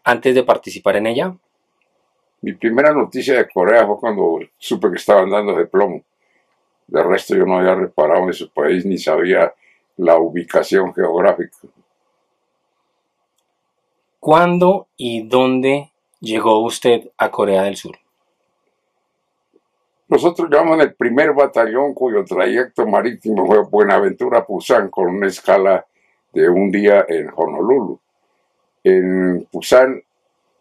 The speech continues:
Speaker 2: habían reservado un área cerca de, de las Naciones Unidas, cerca a Pusan, cuyo nombre era Tongé.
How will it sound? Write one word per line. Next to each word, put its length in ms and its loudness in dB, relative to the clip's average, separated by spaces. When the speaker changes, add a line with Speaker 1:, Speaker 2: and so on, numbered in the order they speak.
Speaker 2:
habían 320 2
reservado 500 0
un 120 -2
área 460 2
cerca 560 0
de, 720 -2
de 120 -4
las 120 -2
Naciones 460 0
Unidas, 500 0
cerca 640 2
a 100 -2
Pusan, 760 -2
cuyo 320 0
nombre 320 2
era 540 4
Tongé. 520 -2